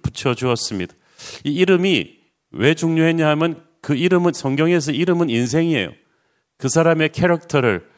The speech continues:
그 사람의 성품과 그 모든 갈 길이 그대로 그 이름에 담겨 있기 때문에 동물들 이름 지어주는 것도 이 동물을 창조하신 하나님의 뜻과 그의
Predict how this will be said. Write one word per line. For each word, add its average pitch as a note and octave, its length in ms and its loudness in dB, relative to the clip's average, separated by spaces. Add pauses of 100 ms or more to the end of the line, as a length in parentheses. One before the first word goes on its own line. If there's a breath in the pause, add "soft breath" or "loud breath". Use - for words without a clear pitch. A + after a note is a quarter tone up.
(180 soft breath)
그 C3 140 -4
사람의 D#3 480 2
성품과 D#3 640 -4
그 D3 140 -4
모든 D3+ 440 -2
갈 A#2 220 -4
길이 D#3+ 300 -4
그대로 D#3 360 -2
그 D3 140 -4
이름에 E3+ 340 -2
담겨 A#2 320 -4
있기 C3+ 200 -4
때문에 C#3 520 -2 (460 soft breath)
동물들 E3+ 540 2
이름 E3+ 260 2
지어주는 C#3+ 500 -2
것도 C#3 560 -2 (180 loud breath)
이 D#3+ 140 0
동물을 D3 480 0
창조하신 D3 840 -2
하나님의 E3 840 -2
뜻과 D#3 560 0 (320 loud breath)
그의 C3+ 1200 -2